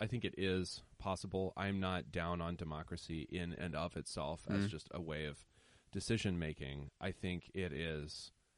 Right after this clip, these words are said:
Speaker 1: obviously takes more rhetorical work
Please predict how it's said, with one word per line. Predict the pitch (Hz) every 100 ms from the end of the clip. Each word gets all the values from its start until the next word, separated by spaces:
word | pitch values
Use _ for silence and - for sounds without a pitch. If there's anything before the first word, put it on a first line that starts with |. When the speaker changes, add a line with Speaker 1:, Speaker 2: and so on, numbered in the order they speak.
| _ -
Speaker 1:
obviously | 90 90 85 80 - 85 78 76 -
takes | - 95 82 -
more | 85 85 85 80 -
rhetorical | 80 - - 95 92 80 87
work | 80 80 65 -